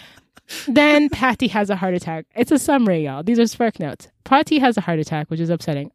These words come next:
I'm actually gonna pause here. If you have a family member who is, who is sick, we're about to talk about this for a second, so just,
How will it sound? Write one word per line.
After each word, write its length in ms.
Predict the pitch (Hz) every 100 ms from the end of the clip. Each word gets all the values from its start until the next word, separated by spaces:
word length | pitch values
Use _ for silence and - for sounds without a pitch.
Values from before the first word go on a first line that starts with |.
| -
I'm 140 | 240
actually 220 | 285 -
gonna 180 | 262 208
pause 360 | - 156 156 160
here. 340 | 151 143 143 -
If 200 | 165 -
you 240 | 185 175
have 220 | 165 156 160
a 60 |
family 260 | 160 160 156
member 200 | 156 156
who 160 | - 160
is, 240 | 165 - - -
who 100 | 185
is 120 | 175
sick, 280 | - 220 -
we're 80 | 180
about 220 | 175 180
to 40 | 196
talk 180 | 190
about 360 | 190 190 190 - _ _ -
this 180 | 196
for 120 | - 208
a 60 |
second, 420 | 202 208 - 202 -
so 140 | 170
just, 400 | 165 160 - _